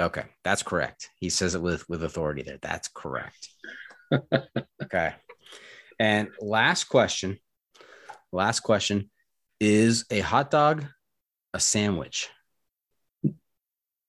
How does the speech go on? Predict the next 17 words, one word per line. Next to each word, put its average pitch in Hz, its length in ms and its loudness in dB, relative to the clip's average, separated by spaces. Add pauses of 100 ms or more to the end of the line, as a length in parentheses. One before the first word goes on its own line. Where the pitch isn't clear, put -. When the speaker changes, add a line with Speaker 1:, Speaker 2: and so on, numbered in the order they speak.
(140)
Speaker 2:
Oh, 165 400 0 (720)
that's - 260 4
interesting. 78 800 2
A 78 120 -2
hot 139 280 4
Speaker 1:
Yeah. 156 60 2
Speaker 2:
dog 151 340 8
sandwich. 104 800 2 (120)
Speaker 1:
We 135 120 4
could 180 120 4
devote 135 260 8
a 110 60 4
whole 123 220 4
episode 101 360 0
to 80 60 -8
this 98 200 -6
one. 143 140 -8